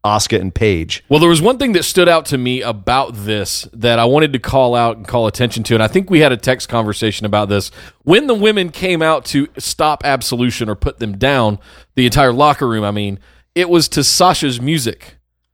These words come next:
Speaker 1: Right.
Speaker 2: Right? And then when they finished beating them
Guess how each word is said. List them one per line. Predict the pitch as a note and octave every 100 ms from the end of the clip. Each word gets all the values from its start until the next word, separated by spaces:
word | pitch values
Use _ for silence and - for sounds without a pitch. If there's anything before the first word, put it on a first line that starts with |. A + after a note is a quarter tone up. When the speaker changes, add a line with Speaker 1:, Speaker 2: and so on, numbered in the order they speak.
| _
Speaker 1:
Right. | B2+ B2+ - - -
Speaker 2:
Right? | B2 D#3 G3 _ _ _ _ _ _ _ F3
And | F3+
then | A3
when | A3+ G#3
they | E3+
finished | - A3 G3+ E3+
beating | F#3+
them | F3+